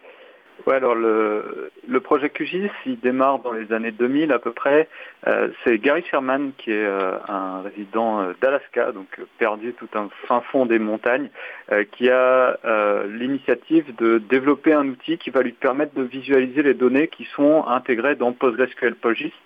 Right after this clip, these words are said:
PostgreSQL PostGIS, euh, PostGIS, en tout cas, c'est l'extension qui permet de faire de la, de traiter de la donnée cartographique à l'intérieur de la base de données que vous connaissez certainement, qui est PostgreSQL. Et, euh, on pouvait trai-, on pouvait stocker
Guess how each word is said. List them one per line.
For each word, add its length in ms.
PostgreSQL 600
PostGIS, 340
euh, 240
PostGIS, 380
en 80
tout 100
cas, 240
c'est 80
l'extension 580
qui 120
permet 260
de 80
faire 140
de 80
la, 540
de 100
traiter 320
de 60
la 80
donnée 240
cartographique 600
à 60
l'intérieur 380
de 80
la 100
base 240
de 80
données 260
que 80
vous 80
connaissez 380
certainement, 400
qui 140
est 20
PostgreSQL. 680
Et, 280
euh, 200
on 80
pouvait 280
trai-, 220
on 60
pouvait 220
stocker 360